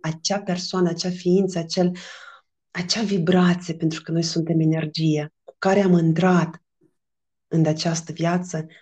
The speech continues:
noi atunci începem cu adevărat să strălucim și atragem bărbatul nostru,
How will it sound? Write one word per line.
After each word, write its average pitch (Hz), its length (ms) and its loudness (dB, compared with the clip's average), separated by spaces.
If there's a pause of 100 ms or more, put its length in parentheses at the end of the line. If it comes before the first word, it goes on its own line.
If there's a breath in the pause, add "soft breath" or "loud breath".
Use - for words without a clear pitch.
noi 214 180 4
atunci 214 800 2
începem 190 520 0
cu 180 180 -6
adevărat 175 680 -2
să - 300 -2
strălucim 190 1120 -2 (1200)
și - 100 -4
atragem 214 500 2
bărbatul 160 560 0
nostru, 170 680 2